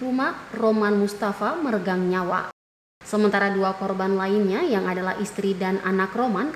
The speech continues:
mengalami luka berat. Menurut keterangan warga sekitar, korban sekeluarga sudah tertidur pulas saat terjadi longsor.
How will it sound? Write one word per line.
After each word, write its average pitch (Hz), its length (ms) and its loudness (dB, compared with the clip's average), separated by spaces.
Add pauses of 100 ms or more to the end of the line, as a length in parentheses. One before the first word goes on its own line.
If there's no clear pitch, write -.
(120)
mengalami 196 480 2
luka 180 320 -4
berat. 190 320 0 (800)
Menurut 233 480 6
keterangan 240 400 2
warga 214 240 2
sekitar, 226 560 -4 (160)
korban 202 400 0
sekeluarga 202 560 0
sudah 190 320 0
tertidur 190 560 -2
pulas 233 320 0 (400)
saat 214 480 0
terjadi 180 400 -2
longsor. 180 480 0